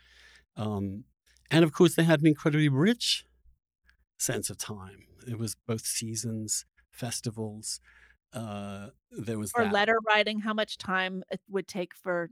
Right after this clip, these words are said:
Speaker 2: a piece of correspondence to get to the person and back, something like that, but on a totally different scale. The scale was huge compared to
Speaker 1: When I
Speaker 2: what we
Speaker 1: was, when I fell in love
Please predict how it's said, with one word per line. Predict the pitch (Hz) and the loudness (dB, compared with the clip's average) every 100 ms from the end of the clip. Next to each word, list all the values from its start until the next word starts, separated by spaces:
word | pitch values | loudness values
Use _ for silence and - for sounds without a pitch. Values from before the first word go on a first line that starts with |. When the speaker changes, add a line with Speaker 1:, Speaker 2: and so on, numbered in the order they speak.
| _ _ _ - | _ _ _ -14
Speaker 2:
a | - | -12
piece | - 175 180 | -10 -10 -10
of | 165 - _ _ | -12 -16 _ _
correspondence | - 170 - 165 160 160 - | -6 -6 -6 -10 -8 -10 -10
to | - | -14
get | - 180 - | -12 -12 -12
to | - | -18
the | 180 | -16
person | - 160 - 165 | -12 -12 -12 -14
and | 160 160 | -14 -12
back, | 147 156 - | -12 -12 -14
something | 185 180 170 | -12 -10 -10
like | 160 - | -12 -14
that, | 147 147 _ _ | -14 -16 _ _
but | 190 185 | -8 -4
on | 202 | -2
a | 196 | -4
totally | - 240 208 190 | -4 -4 -4 -6
different | 190 180 165 | -8 -12 -14
scale. | - - 311 143 196 196 _ | -16 -12 -8 -8 -10 -18 _
The | |
scale | - - 214 196 | -18 -10 -8 -8
was | 180 180 - _ _ | -10 -16 -18 _ _
huge | - 170 - - - | -10 -10 -12 -20 -18
compared | 170 180 170 _ | -18 -16 -20 _
to | - - _ _ _ - | -20 -20 _ _ _ 2
Speaker 1:
When | 127 | 2
I | 123 160 | 4 6
Speaker 2:
what | 156 | 6
we | |
Speaker 1:
was, | 139 127 - - _ | 6 4 0 -4 _
when | - 120 | 0 4
I | 135 | 4
fell | 139 131 120 | 4 6 6
in | |
love | 113 110 | 6 2